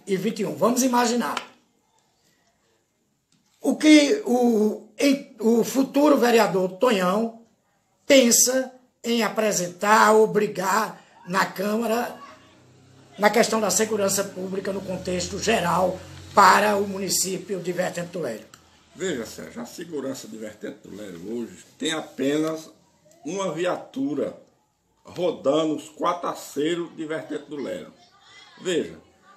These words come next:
Speaker 2: é uma segurança quase zero. Por quê? Veja, ainda ontem pegaram o meu menino ali na entrada do tambor, roubaram a moto dele.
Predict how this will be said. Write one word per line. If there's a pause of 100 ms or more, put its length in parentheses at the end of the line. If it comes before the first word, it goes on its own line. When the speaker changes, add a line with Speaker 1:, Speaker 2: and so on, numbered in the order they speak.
(120)
Speaker 2:
é
uma
segurança (240)
quase
zero. (260)
Por
quê? (520)
Veja, (100)
ainda
ontem (240)
pegaram
o
meu
menino
ali
na
entrada
do
tambor,
roubaram
a
moto
dele.